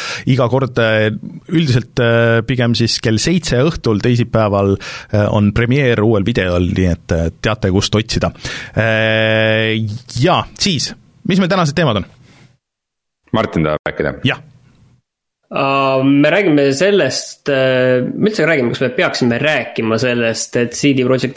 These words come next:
Speaker 3: Redi murti sisse. Mina tahan rääkida Evil Genius, äh,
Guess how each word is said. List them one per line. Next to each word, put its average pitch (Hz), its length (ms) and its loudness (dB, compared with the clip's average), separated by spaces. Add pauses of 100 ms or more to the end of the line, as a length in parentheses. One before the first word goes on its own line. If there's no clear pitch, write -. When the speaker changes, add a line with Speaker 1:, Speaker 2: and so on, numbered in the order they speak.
Speaker 3:
Redi 123 300 -2 (100)
murti 127 400 0
sisse. 160 380 0 (340)
Mina 214 160 4
tahan 139 160 2
rääkida 151 380 2
Evil 156 180 2
Genius, 160 480 0
äh, 127 380 2